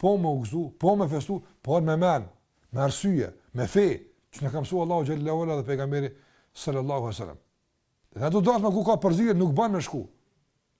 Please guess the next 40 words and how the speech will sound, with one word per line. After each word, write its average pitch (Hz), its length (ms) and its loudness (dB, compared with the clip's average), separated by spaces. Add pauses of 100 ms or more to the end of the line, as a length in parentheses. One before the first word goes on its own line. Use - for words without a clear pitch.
(320)
Nuk 87 120 -10
bën 202 160 6
me 226 120 4
shku 220 160 -2
nga 180 160 4
sa 156 140 4
ajo 208 200 4
është 143 100 -2
çështje 196 300 -2
që 220 120 2 (380)
besimtari 185 680 2
përlyhet 185 400 4
me 202 140 0
mëkat. 247 340 2 (800)
Edhe 175 180 2
besimtarja. 185 640 0 (1080)
Po 247 240 4
për 196 160 6
herë 196 200 6
më 170 80 2
u 151 120 2
bë, 165 160 -2 (160)
po 208 160 6
më 247 120 2
u 190 60 2
blie 202 180 4
dhurat, 196 360 2 (280)
por 185 300 0 (320)
në 110 100 -4
ato, 185 200 2 (160)
në 127 180 -2
ato 196 220 2
ahengje, 156 540 2 (180)
në 123 80 -8
ato 160 160 2
bankete, 165 680 2 (400)
ku 135 160 -8
ka 233 280 4
si 269 200 0
shkurje, 208 560 2